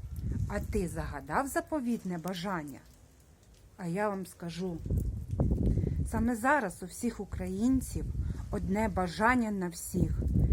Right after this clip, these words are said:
це мир. Мир в Україні. І я хочу подякувати Збройним силам України за їхню силу, витримку, мужність,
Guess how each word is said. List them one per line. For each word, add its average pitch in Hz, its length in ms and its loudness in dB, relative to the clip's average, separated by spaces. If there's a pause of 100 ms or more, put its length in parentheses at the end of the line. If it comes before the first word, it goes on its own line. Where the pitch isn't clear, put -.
(320)
це 208 120 4
мир. 208 360 4 (640)
Мир 233 340 2
в 190 80 -6
Україні. 185 720 0 (2000)
І - 60 -4
я 214 120 0
хочу 262 320 0
подякувати 202 800 -2
Збройним 196 540 -2
силам 233 460 0
України 202 640 2 (360)
за 196 80 0
їхню 226 380 2
силу, 233 440 6
витримку, - 840 10 (200)
мужність, 190 640 2